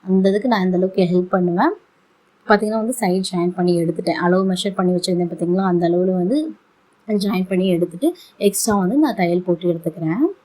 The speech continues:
உள்பக்கமா ஒரு மூணு அள-, மூணு தையல் நான் எப்பவுமே போட்டு கொடுத்துருவேன். சப்போஸ் எக்ஸ்ட்ரா தையல் வேணும்னு சொன்னாங்கன்னா எக்ஸ்ட்ரா ஒரு நாலு தையல் போட்டுட்டு ஒரு முக்கால் இன்ச்சு அளவுல மட்டும் உள்பக்கம் கிளாத் இருக்க மாதிரி மட்டும் வச்சு கட் பண்ணி எடுத்துருவேன். எக்ஸஸ் ஆன கிளாத் இதெல்லாம் கட் பண்ணி எடுத்துருவேன். இப்ப நம்ம சைடு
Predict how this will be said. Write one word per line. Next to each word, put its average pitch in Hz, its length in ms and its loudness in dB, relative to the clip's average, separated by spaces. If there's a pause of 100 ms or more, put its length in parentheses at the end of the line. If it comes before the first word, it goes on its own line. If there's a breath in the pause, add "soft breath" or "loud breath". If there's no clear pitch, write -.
(800)
உள்பக்கமா 240 400 2
ஒரு 247 220 2
மூணு 196 360 2
அள-, 190 180 0
மூணு 208 440 0
தையல் 202 300 2
நான் 202 100 -2
எப்பவுமே 190 280 0
போட்டு 185 260 0
கொடுத்துருவேன். 180 520 -2
சப்போஸ் 202 240 -2
எக்ஸ்ட்ரா 208 320 -2
தையல் 190 340 2
வேணும்னு 202 360 0
சொன்னாங்கன்னா 185 360 -2
எக்ஸ்ட்ரா 214 300 0
ஒரு 190 100 2
நாலு 175 300 0
தையல் 190 320 2
போட்டுட்டு 185 320 -2 (300 loud breath)
ஒரு 226 140 4
முக்கால் 233 340 2
இன்ச்சு 214 220 -2
அளவுல 190 340 2
மட்டும் 185 240 0
உள்பக்கம் 202 440 0
கிளாத் 185 280 2
இருக்க 185 280 2
மாதிரி 185 240 0
மட்டும் 180 200 -2
வச்சு 214 200 -2
கட் 180 180 -6
பண்ணி 180 280 2
எடுத்துருவேன். 175 340 0 (100)
எக்ஸஸ் 175 360 -4
ஆன 185 220 0
கிளாத் 175 520 -2
இதெல்லாம் 180 260 0
கட் 165 160 -2
பண்ணி 175 240 0
எடுத்துருவேன். 170 560 -2 (480 loud breath)
இப்ப 247 140 -2
நம்ம 240 240 2
சைடு 254 240 2